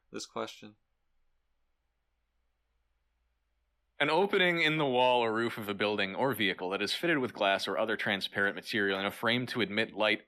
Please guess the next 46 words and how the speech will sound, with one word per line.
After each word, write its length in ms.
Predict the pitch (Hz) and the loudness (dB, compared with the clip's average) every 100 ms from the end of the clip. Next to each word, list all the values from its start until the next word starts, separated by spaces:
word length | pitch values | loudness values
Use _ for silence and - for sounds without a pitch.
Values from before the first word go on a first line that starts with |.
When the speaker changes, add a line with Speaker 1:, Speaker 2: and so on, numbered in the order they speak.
| - | 0
Speaker 2:
or 440 | 226 185 110 98 107 | 2 4 4 2 0
air 340 | 95 90 92 _ _ _ | 2 0 -4 _ _ _
and 80 | 104 | -4
allow 200 | 104 110 | 0 0
people 260 | 107 113 107 | 0 -4 -6
to 60 | |
see 200 | - 104 | -8 -4
out. 220 | 90 73 - _ | -2 -2 -8 _
Speaker 1:
Well, 140 | - 123 | 2 4
it's 100 | - | 4
certainly 240 | 240 214 | 2 2
not 240 | 170 147 - | 4 4 4
air 320 | 87 78 - - | 0 0 -10 -12
that 120 | 82 | -10
they're 100 | 82 | -8
trying 220 | - 82 | -6 -8
to 60 | 78 | -8
get 140 | 76 | -12
in 100 | 76 | -12
here. 300 | 82 - - - | -16 -18 -20 -14
Speaker 2:
It's, 380 | 101 - - - | -12 -8 -8 -6
<laughs> 1600 | 110 113 120 117 - - - - - 147 - - - - - 147 | -8 -6 -4 -4 -6 -16 -16 -14 -6 -6 -6 -12 -12 -14 -6 0
even 160 | 190 | 2
if 80 | 180 | 4
it 80 | - | 2
could 160 | - | 4
open, 360 | 143 104 87 80 _ _ _ _ _ | 4 2 -2 -6 _ _ _ _ _
it's 80 | - | -6
definitely 280 | 156 139 113 | -2 0 2
not 180 | 101 92 | 2 0
air. 140 | - - - - _ _ _ _ _ _ _ _ _ _ _ _ _ _ - | -2 -8 -14 -20 _ _ _ _ _ _ _ _ _ _ _ _ _ _ 0
I 120 | 214 | 4
don't 100 | 160 | 4
know. 200 | 101 87 - | 4 2 2
I 120 | 190 | 2
think, 180 | 247 185 | 4 2
I 120 | 214 | 2
think 140 | 269 | 2
you 80 | 175 | 0
can 260 | 120 101 95 | -2 -4 -6
easily 400 | 107 95 92 90 - _ _ | -8 -4 -4 -4 -8 _ _
d-, 80 | 117 101 104 | -16 -12 -10
call 200 | - 78 | -6 -6
it 60 | 78 | -6
a 40 | |
window, 360 | 73 65 65 | -12 -16 -18